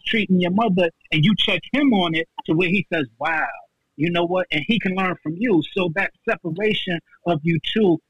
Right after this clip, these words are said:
sometimes is not a-, always toxic, but it could be,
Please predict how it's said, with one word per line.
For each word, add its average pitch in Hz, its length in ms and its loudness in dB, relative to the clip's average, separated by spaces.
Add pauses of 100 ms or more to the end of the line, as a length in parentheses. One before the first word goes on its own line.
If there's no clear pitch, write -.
(180)
sometimes 180 520 -2
is 143 140 0
not 175 260 -2 (400)
a-, 170 40 -2 (140)
always 170 380 2 (160)
toxic, 190 540 -2
but 143 140 2
it 143 120 -2
could 139 160 -2
be, 165 280 2